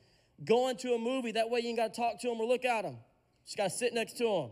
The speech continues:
Right? Asking about their hobbies can also create common ground. Without a plan, you might end up saying something awkward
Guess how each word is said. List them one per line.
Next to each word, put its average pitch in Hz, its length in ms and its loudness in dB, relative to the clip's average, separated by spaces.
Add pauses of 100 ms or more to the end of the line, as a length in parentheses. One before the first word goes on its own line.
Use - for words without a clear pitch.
(2500)
Right? 226 280 2
Asking 254 460 -4
about 226 260 -4
their 220 160 0
hobbies 220 640 -2
can 214 160 -6
also 240 280 -2
create 220 380 -4
common 233 360 -8
ground. 220 340 -4
Without 240 320 0
a - 20 -4
plan, 233 540 -2
you 254 300 -2
might 240 280 -4
end 208 220 -6
up 185 160 -4
saying 202 240 -8
something 185 360 -8
awkward 190 540 -4